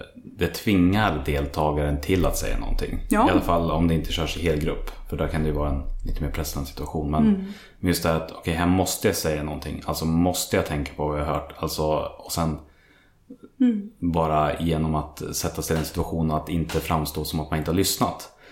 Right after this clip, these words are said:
Speaker 1: så blir det också att du lyssnar lite mer på nästa pass,
Speaker 2: Mm.
Speaker 1: för att det kommer ju behöva komma, det kommer komma en stund när jag måste säga någonting. <laughs>
Speaker 2: Ja, och det är väl bra att man har uttalat det innan också.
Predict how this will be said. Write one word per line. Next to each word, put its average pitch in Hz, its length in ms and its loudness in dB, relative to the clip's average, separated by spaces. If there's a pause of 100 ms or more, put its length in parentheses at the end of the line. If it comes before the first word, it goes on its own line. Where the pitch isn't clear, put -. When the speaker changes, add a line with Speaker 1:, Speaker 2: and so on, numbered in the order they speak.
(180)
Speaker 1:
så - 120 -4
blir 87 100 6
det 82 60 4
också 82 140 0
att 80 180 -2
du 76 220 2
lyssnar 82 360 -2
lite 85 400 0
mer 87 220 2
på - 100 -4
nästa 78 260 -2
pass, - 240 4
Speaker 2:
Mm. - 60 -4
Speaker 1:
för 82 80 -2
att - 280 -8 (160)
det 90 120 -2
kommer 90 280 2
ju 85 80 0
behöva 78 380 -2
komma, 80 420 -4
det 98 80 2
kommer 101 220 2
komma 92 140 2
en 90 60 2
stund 90 200 4
när 87 60 6
jag 87 60 4
måste 90 200 2
säga 101 240 4
någonting. 87 360 2 (440)
<laughs> - 400 -4
Speaker 2:
Ja, 226 280 2 (680)
och 226 160 -2
det 214 80 -2
är 196 60 -2
väl 190 160 -2
bra - 120 -6
att - 260 -10
man 185 100 -4
har 180 80 -6
uttalat - 420 -4
det - 60 -4
innan - 300 0
också. - 220 -8